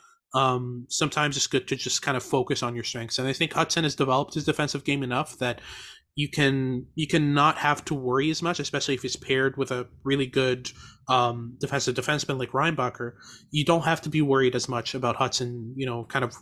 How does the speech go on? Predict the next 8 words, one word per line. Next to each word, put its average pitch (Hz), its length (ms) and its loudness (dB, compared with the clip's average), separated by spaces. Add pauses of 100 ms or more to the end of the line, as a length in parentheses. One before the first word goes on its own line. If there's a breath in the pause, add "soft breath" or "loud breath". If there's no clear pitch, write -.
rovering 139 640 6
and 127 140 -4
doing 127 280 2
his - 180 -6
thing. 110 260 -8
You 143 140 2
want 160 180 4
him, 175 260 4